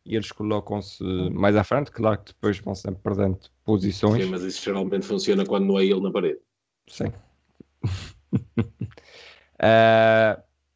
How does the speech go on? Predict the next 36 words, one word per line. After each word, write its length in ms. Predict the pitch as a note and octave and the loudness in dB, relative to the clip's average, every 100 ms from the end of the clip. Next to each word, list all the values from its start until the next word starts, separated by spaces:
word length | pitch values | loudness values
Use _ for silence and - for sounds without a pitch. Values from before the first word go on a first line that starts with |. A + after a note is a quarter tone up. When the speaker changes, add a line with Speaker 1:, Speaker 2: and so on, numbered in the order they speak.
| _ - | _ -6
Speaker 1:
mas 200 | C3+ D#3 | -2 2
eu 160 | F3+ | 2
acho 160 | E3+ - | 2 0
que 60 | |
isso 120 | D3 C#3+ | -8 -8
é 40 | |
o 40 | |
fim 200 | B2 C3 | -6 -8
da 100 | A#2 | -4
grelha. 440 | G2+ G#2 G2 G2 - | -4 -4 -6 -6 -6
Acho 200 | G#2 - | -8 -8
que 80 | A2+ | -8
não, 220 | G#2 - | -8 -10
não 360 | - F#2+ A#2+ A#2+ | -12 -4 0 2
há 60 | A#2+ | 2
muito 300 | B2 A2+ A2+ | 0 -2 0
mais 220 | A2+ G#2+ | 0 2
a 60 | |
acrescentar. 680 | A2 - A2 G2+ G2+ G2+ G#2 _ _ - | -2 -2 -8 -6 -4 -4 -6 _ _ -6
Ah, 140 | G2 | -6
foi 260 | G2 A2+ A#2 | -2 0 0
uma 240 | A2+ A2+ | 0 0
corrida 380 | - A#2+ A2+ A2+ | 0 0 4 2
atípica 840 | A2 - A#2+ A#2 A2+ - A#2 A#2 _ _ _ | 2 -2 -4 -2 -6 -2 -4 -4 _ _ _
em 120 | A2+ | -10
que 180 | G#2+ - | -8 -4
nós 280 | A2 A#2 A2 | 0 2 2
basicamente 760 | G2 A#2 A#2 - A2+ A2+ G#2+ | 2 0 0 -6 -4 -2 -4
falamos 640 | - G#2+ A2 G#2+ G#2+ - - | -8 -2 -2 -2 -6 -14 -20
de 760 | - - - - - - - A#2 | -16 -16 -16 -16 -16 -16 -10 -6
um 60 | A2+ | -4
piloto 640 | A#2+ A2+ A2+ - - A2+ _ - | -2 -2 -2 -4 -16 -16 _ -16
de 200 | A#2 G#2 | -10 -8
cada, 720 | - A2+ G#2 G#2+ G#2+ G#2 F#2+ D#4 D4 - _ _ _ A2+ | 0 2 2 2 2 0 -6 -10 -12 -12 _ _ _ -6
de 80 | |
cada 720 | G2 - D3 B2 A#2 A2+ G#2+ | -4 2 2 4 2 2 -2